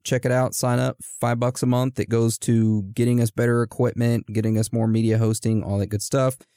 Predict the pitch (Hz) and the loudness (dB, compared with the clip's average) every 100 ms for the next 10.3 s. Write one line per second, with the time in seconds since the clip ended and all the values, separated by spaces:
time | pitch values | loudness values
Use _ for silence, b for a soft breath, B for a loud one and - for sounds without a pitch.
0 | b b b b b b b b 117 135 | b b b b b b b b -4 0
1 | 131 165 151 165 160 165 143 135 139 - | 2 2 2 0 2 2 2 2 0 -2
2 | 156 143 - 143 127 135 175 175 160 120 | -2 0 0 2 2 4 2 2 0 0
3 | 120 120 123 131 127 123 113 120 127 120 | 0 2 0 0 0 0 2 0 0 0
4 | 123 - 127 113 123 113 110 107 117 113 | 0 0 -2 0 2 2 0 -2 -2 -2
5 | - 120 110 107 - 123 131 131 104 104 | -2 0 0 -2 -2 0 0 -2 -4 0
6 | 101 - 117 113 110 113 135 120 110 113 | 0 0 -2 -2 -2 -2 0 0 2 0
7 | 113 110 - 110 117 113 101 107 117 113 | 0 -2 -2 -2 -2 -2 -2 0 0 0
8 | 120 - 127 - 131 143 147 - 107 101 | -2 -2 -6 -2 -2 -2 -4 -8 -6 -4
9 | - 113 - 117 120 127 131 - 98 98 | -2 -2 -2 -2 0 0 0 -2 -2 0
10 | 98 101 | 2 0